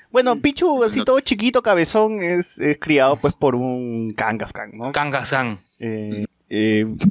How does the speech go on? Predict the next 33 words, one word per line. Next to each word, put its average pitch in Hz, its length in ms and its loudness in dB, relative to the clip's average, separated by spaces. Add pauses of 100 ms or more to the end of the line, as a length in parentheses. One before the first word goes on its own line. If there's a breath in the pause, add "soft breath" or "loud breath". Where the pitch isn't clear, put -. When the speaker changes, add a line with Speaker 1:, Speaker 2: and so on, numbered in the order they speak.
(120)
Speaker 1:
sí, 339 260 2
es 254 220 2
un 247 100 2
episodio 220 320 2
bastante 180 320 0
nostálgico, 143 680 0
bastante 127 300 -4
simpático. 120 680 -4
Pues 139 140 2
me 208 100 2
recordó 226 320 2
mucho 359 220 2
todo 302 100 0
este, 294 180 -2
toda 240 160 2
esta 254 160 -2
vaina 233 200 0
de 202 80 0
Pikachu 190 500 0
a, 113 420 4
no 123 160 -6
se 156 60 -2
acuerda, 139 300 0 (180)
¿se 120 100 -4
acuerdan 139 300 0
a 127 60 -2
estas, 120 300 -6
las, 104 420 -6
las, 104 240 -4
las 120 100 2
vacaciones 139 400 0
de 127 80 2
Pikachu? 120 720 -2